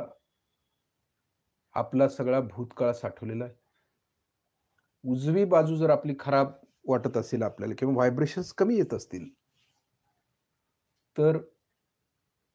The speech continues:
भविष्यकाळाचा विचार आपण अति करतोय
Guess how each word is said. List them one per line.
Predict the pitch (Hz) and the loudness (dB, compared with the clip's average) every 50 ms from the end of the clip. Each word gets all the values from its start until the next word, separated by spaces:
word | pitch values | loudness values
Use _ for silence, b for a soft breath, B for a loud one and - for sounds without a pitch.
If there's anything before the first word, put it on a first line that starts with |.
| _ _ _ _ _ _ _ _ _ _ _ _ - | _ _ _ _ _ _ _ _ _ _ _ _ -18
भविष्यकाळाचा | - 110 95 107 131 165 196 - - - 175 - 139 123 113 95 92 - - - 113 | -14 -10 -6 -4 -4 -4 -4 -4 -6 -6 -4 0 0 0 0 0 -4 -8 -8 -10 -8
विचार | 110 107 104 101 - - 117 113 113 - - | -8 -8 -10 -8 -4 -4 -2 -2 -4 -6 -8
आपण | - 113 113 - 123 117 | -10 -10 -8 -8 -8 -8
अति | 110 95 - - 131 | -8 -8 -8 -6 -6
करतोय | 117 - 135 120 - - 143 | -4 -4 -6 -6 -6 -8 -10